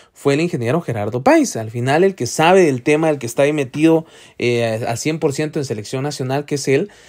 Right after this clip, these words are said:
fue el que dio estas declaraciones. ¿Por qué, mis amigos? Porque hay dos métodos en los cuales Aaron Herrera podría jugar con Guatemala. Estaba el método vix, el cual, mis amigos, este, eh, este método abría la posibilidad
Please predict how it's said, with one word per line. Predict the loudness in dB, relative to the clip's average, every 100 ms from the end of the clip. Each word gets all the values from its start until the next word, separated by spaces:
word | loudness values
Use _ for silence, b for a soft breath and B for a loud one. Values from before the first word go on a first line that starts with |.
| b
fue | -6 2 2
el | 4
que | 2
dio | 4 2
estas | 0 -2
declaraciones. | 0 0 0 2 2 2 -2 -6
¿Por | -6 -4 2
qué, | 2
mis | 2 0
amigos? | 0 0 -2 -4 B B B
Porque | 4 4 4 -2 -2 0
hay | 2 2
dos | 2 0 0 -2
métodos | -2 0 2 2 2 0 -6
en | -6
los | -8 -2
cuales | 0 2 0
Aaron | -2 -2
Herrera | -2 0 0 0
podría | -4 -4 -4 -4 -6 B B _
jugar | 0 0 0
con | -2
Guatemala. | -2 0 2 2 0 B B B
Estaba | -4 2 4 4
el |
método | 4 2 2 2
vix, | -2 -4 -4 -6 -8 -10
el | -4 -4
cual, | 2 2 4
mis | 0 -2
amigos, | -2 0 -2 -2 -4
este, | -6 -4 0 0 2 0 -2 b b b -8
eh, | -6 -4
este | -4 -2
método | -2 -2 0 0 0 -2
abría | -2 0 0 2 2
la | 2
posibilidad | -2 -4 -4 0 0 -2